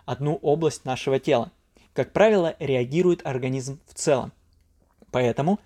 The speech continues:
страх может давать о себе знать и в области шеи, когда мы хотим позвать на помощь, а не можем, и в области живота, потому что во время страха организм пытается полностью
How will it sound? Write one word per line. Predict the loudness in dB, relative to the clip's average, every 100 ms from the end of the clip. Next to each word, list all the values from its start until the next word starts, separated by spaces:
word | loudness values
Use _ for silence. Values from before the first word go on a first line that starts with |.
| _ -18
страх | 0 2 2
может | 0 -2 0
давать | 4 4 2
о |
себе | -4 -2 -2
знать | 0 -2 -4 _
и | -2
в | 2
области | 2 0 -4 -8
шеи, | -4 0 0 -2 _ _ -8
когда | 0 2 2
мы | 0
хотим | -2 -4 -4
позвать | -2 -2 0 0 -2
на | -4
помощь, | -2 -2 -2 -6 -14 _ _ _ -6
а | -2
не | -2
можем, | 0 2 2 -2 -8 _ -20 _
и | 2
в | 4
области | 4 2 0 -2
живота, | 0 0 2 -2 -2 _ -20 -10
потому | -6 -4
что | -4 -2
во | 2
время | 2 2 0
страха | 0 4 4 4 -4
организм | -4 -4 -4 -2 -2 -4
пытается | -4 -2 -2 -2
полностью | -2 -2 -2 -2 -6